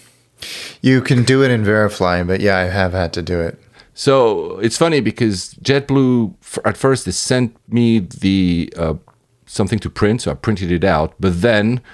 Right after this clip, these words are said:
Speaker 2: I think, you know, they were a teething thing. They were,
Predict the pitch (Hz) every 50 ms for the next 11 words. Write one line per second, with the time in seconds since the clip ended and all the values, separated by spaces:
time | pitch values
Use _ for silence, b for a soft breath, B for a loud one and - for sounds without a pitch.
0 | B B B B B B B B B - - 196 190 160 - - - 113 107 95
1 | 87 113 117 131 131 - - - - - - 104 - - 135 139 131 117 107 98
2 | - - 87 85 82 90 101 107 104 80